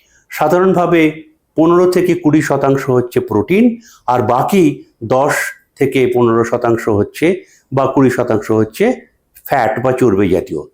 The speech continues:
তার পাশাপাশি আছে কিছু খনিজ পদার্থ বা মিনারেল এবং জল। জল প্র-,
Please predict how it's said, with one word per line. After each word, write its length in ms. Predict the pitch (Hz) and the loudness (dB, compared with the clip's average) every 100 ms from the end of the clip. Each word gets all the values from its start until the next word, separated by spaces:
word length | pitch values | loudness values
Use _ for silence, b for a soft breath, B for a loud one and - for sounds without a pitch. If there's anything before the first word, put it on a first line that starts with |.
| _ _ | _ _
তার 160 | - 110 | -4 -2
পাশাপাশি 600 | 110 120 - 139 131 - | -2 -4 -2 -2 -2 -2
আছে 200 | 127 123 | -2 -2
কিছু 500 | - 117 120 110 - b b _ | -2 -2 0 0 -2 b b _
খনিজ 320 | - 135 151 143 | -4 0 2 2
পদার্থ 420 | 135 131 131 - | 2 0 -2 -2
বা 160 | 117 | -2
মিনারেল 540 | 101 107 131 143 190 190 B B | 0 2 2 2 0 -2 B B
এবং 300 | 123 127 92 | 0 2 2
জল। 380 | 113 104 82 80 | 0 2 0 0
জল 220 | 127 139 | 0 2
প্র-, 260 | 143 - - | 0 -2 -4